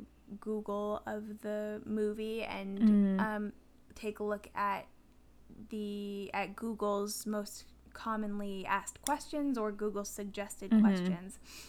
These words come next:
Speaker 1: I didn't get very many this time. There weren't very many interesting ones, but one I liked was, "Who was the creepy girl in As Above, So Below?"
Speaker 2: The creepy girl?
Speaker 1: There's a,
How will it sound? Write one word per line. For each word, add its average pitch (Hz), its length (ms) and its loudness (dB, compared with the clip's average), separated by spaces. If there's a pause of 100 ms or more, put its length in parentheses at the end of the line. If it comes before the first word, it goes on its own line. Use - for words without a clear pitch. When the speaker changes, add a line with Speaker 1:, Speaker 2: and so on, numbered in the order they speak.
(100)
Speaker 1:
I 349 100 10
didn't 494 160 8
get 466 140 4
very 294 180 2
many 220 320 2
this 240 220 -4
time. 254 300 -2
There 226 100 -4
weren't 220 200 -4
very 208 140 -4
many 196 240 -8
interesting 208 480 -8
ones, 214 280 -2
but 220 260 6 (400)
one 311 240 6
I 247 200 2
liked 262 280 0
was, 226 220 -2 (100)
"Who 262 80 -2
was 285 220 0
the - 80 -6
creepy 294 400 -6
girl 92 380 -4
in - 220 -8
As 208 240 -6
Above, 196 380 -6
So 175 240 -8
Below?" 170 520 -6 (580)
Speaker 2:
The 208 160 4
creepy 208 420 2
girl? 285 400 4 (240)
Speaker 1:
There's 330 260 4
a, 440 120 4